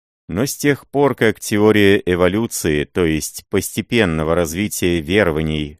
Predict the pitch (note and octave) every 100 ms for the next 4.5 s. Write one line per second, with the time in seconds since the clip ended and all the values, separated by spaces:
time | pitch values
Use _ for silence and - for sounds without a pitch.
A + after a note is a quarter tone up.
0 | - F2 E2+ G#2 - F2+ E2 D2+ F#2 F#2+
1 | E2+ G2 F2+ D#2 D2 G#2+ F2 D2+ D2+ E2+
2 | E2+ G2 G2+ D#2+ C2+ F#2 F2 D#2+ E2+ D3
3 | A#2+ - F#2 D#2 E2 F2 - - D#2 E2+
4 | F2+ D#2 - D#2